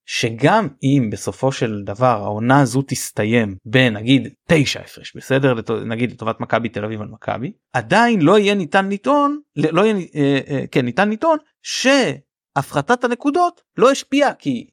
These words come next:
הפ-, הופחתו רק שתיים, נגמר תשע, מה אתם רוצים? אז זה היה נגמר שבע, זה לא עובד ככה. אנחנו, אני ואופק עכשיו נכין את עצמנו למשחק, נגיד שאתה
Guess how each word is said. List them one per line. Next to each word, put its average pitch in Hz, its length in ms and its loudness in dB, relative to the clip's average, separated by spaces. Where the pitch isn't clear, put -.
הפ-, - 180 -6
הופחתו 202 460 0
רק 269 120 2
שתיים, 381 400 2
נגמר 226 380 2
תשע, 180 260 -4
מה 123 140 -2
אתם 165 140 0
רוצים? 123 420 0
אז 285 120 4
זה 403 60 4
היה 392 100 6
נגמר 214 300 2
שבע, 165 300 2
זה 131 140 2
לא 196 80 6
עובד 147 220 4
ככה. - 240 -10
אנחנו, 123 320 0
אני 139 160 2
ואופק 156 240 2
עכשיו 147 160 -2
נכין 170 120 0
את - 40 2
עצמנו 156 260 4
למשחק, 123 460 0
נגיד 156 300 2
שאתה 156 480 0